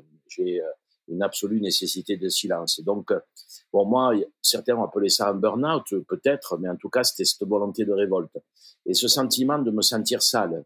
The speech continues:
de, de sentir que j'avais besoin de, de doucher et de largement savonner ma petite âme pour qu'elle reprenne forme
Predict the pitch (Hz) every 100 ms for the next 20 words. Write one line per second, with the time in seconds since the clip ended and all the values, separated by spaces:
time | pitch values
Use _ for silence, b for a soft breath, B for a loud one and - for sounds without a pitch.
0 | - 78 95 95 85 95 - 101 - 123
1 | 127 - 90 95 90 104 101 - _ b
2 | b _ - 104 95 113 120 90 90 87
3 | 80 90 82 113 - 139 139 131 113 -
4 | 90 101 98 104 107 117 120 127 - 101
5 | 104 123 127 104 80 78 _ _ - 110
6 | 110 110 117 107 101 80 95 - 95 95
7 | 95 - - 107 95 - 107 98 92 87